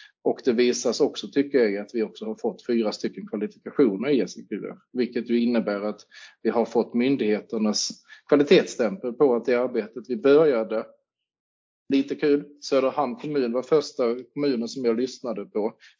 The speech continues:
Ett och ett halvt år senare var Söderhamn Nära, som är vårt återvinning- och energibolag i Söderhamn, med när vi tog fram den första yrkesprofilen inom avfallshantering. Och sen har det ramlat på. Så att det, om fem år,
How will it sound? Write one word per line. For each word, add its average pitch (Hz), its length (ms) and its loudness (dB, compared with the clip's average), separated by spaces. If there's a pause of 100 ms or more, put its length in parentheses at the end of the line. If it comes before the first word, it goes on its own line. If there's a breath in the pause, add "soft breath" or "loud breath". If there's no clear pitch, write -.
Ett 139 240 -2
och 117 60 -6
ett - 60 -12
halvt 147 260 2
år 139 60 4
senare 131 420 0
var 113 80 -4
Söderhamn 120 680 -2
Nära, 127 640 -2
som 117 220 -8
är 117 100 -2
vårt 117 260 -2
återvinning- 117 580 -2
och 117 180 -6
energibolag 110 840 0
i 110 140 -4
Söderhamn, 120 580 0
med 110 260 0 (360 loud breath)
när 110 60 -8
vi 107 100 -4
tog 113 200 -10
fram 107 360 -2 (160)
den 117 140 -8
första 120 340 -4
yrkesprofilen 107 720 -4
inom 110 220 0
avfallshantering. 107 800 -4 (380 loud breath)
Och 123 100 -2
sen 113 200 4
har 104 80 -2
det 107 80 0
ramlat 104 380 -4
på. - 260 -2
Så 120 180 2
att 120 120 0 (1160 soft breath)
det, 139 140 2
om 147 260 2
fem 170 340 6
år, 104 240 2